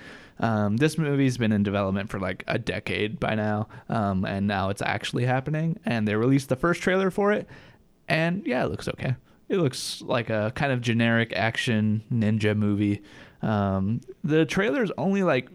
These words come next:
a minute long, so it feels very much like a, like a teaser and more of an announcement rather than an actual trailer. And I feel like if you're gonna try and come out and,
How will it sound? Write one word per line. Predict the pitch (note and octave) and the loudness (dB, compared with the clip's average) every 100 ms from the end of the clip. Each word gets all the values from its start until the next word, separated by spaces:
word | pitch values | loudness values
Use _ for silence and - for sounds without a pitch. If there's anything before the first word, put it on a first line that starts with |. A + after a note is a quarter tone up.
| G3+ - - | -20 -14 -2
a | A#2 | 0
minute | G#2+ B2 D3 G#2 | 2 2 0 0
long, | A#2 F3 A#3+ G3 - | 0 0 -2 -4 -4
so | - | 0
it | A#2+ | 0
feels | - D3+ C#3+ B2 | 2 2 4 2
very | A#2 A2 B2 | 2 2 2
much | C#3 - | 0 0
like | A#2+ | -2
a, | A2+ | 0
like | G#2 G#2 - | 0 -2 -4
a | - | -6
teaser | - C3 D#3 D#3+ | -2 -2 0 0
and | D#3+ A2 | 0 0
more | A2+ | 0
of | G#2+ | 0
an | G2+ | 0
announcement | G#2 C#3+ G3 G#3+ | 0 0 -2 -4
rather | - G2+ G#2+ | -2 -2 0
than | A2 G2+ | 0 0
an | G2 | 0
actual | G#2 - - - | -2 -4 -6 -4
trailer. | F#3 G#3+ G3 - - - - | -2 0 -2 -4 -20 -16 -4
And | D3 | -2
I | A#2+ | 0
feel | C3 | 2
like | A#2+ A#2+ | 2 2
if | B2 | -2
you're | C3+ | -2
gonna | C#3 C3+ | -2 -2
try | C3 B2+ | 0 0
and | A#2+ | 2
come | C#3+ C3 | 0 2
out | B2+ B2+ | 2 0
and, | - A2 A2+ | -2 -2 -2